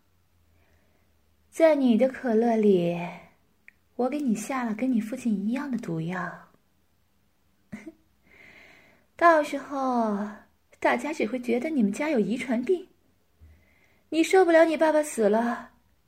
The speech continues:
伤心过度，也发病了。是啊，现在告诉你也无妨啊，反正你都快要死了。我就是故意来骗你们家的财产的，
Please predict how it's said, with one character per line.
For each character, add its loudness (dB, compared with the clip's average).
伤 -6
心 -10
过 -4
度， -12
也 2
发 -8
病 -8
了。 -6
是 -8
啊， -4
现 4
在 6
告 4
诉 -6
你 -2
也 2
无 0
妨 -2
啊， -4
反 2
正 -6
你 0
都 2
快 -4
要 0
死 -6
了。 -6
我 2
就 2
是 0
故 2
意 4
来 6
骗 2
你 2
们 2
家 2
的 0
财 0
产 -6
的， -10